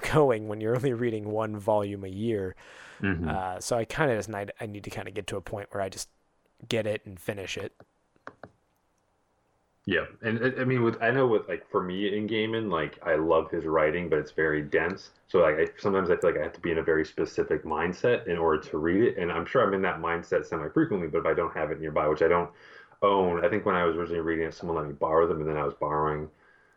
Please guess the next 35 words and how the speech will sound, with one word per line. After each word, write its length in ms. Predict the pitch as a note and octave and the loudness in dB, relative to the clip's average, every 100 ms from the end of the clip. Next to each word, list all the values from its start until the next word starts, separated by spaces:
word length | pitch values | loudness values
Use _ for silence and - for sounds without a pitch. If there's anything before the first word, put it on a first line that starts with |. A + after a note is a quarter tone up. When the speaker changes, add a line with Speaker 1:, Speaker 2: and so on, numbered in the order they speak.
| _ | _
Speaker 2:
others 360 | E2+ E2 E2 E2 | 4 6 6 2
from 240 | - E2 | 0 -2
the 60 | C#2+ | 0
library. 720 | D2 D#2 F2 F2 A#2+ C3 C3+ - - | -4 0 2 4 4 4 0 -6 0
But 260 | F2 E2+ D#2 | 2 2 -4
if 120 | - | -4
that's 240 | D2+ - | -4 0
not 200 | F2+ E2+ | 0 0
in 100 | E2 | -2
front 180 | - F2 | -2 0
of 60 | F#2+ | 2
me 80 | |
and 80 | F2+ | 2
I'm 120 | D#2+ | 2
in 100 | F2 | 2
that 200 | F2 D#2 | 0 0
mood, 320 | F#2 G2+ A#2+ - _ _ | 2 2 2 -4 _ _
Speaker 1:
Yeah, 260 | E3 E3+ D3 - | 0 2 2 0
Speaker 2:
then 100 | - | 0
Speaker 1:
well, 320 | F#3 G3 - | 0 0 -2
well, 220 | G3 F#3+ | -4 -2
Speaker 2:
I 40 | D#3+ | 0
lose 220 | D#3 D3 | 0 -2
the 80 | D#3 | -2
moment. 340 | - - C#2+ - | -4 -4 -10 -12
Speaker 1:
Sandman 680 | F3+ - B3+ C4+ C3+ A#2 A2 | -8 -4 -4 -2 -2 -2 -4
too, 520 | - C#3 A#2 G#2 G2+ - | 0 2 2 0 -4 -8
those 360 | C3+ C3+ B2+ - | -2 0 0 -4
early, 420 | - F3+ F#3+ D3+ | -6 -4 -2 -2
vo-, 120 | B2 | -2
you 100 | C3+ | -2
know, 100 | A#2+ | 2
there, 220 | B2+ C3+ | 2 2
I, 100 | C#3 | 0
there 340 | C3+ C#3 C3+ | 0 2 2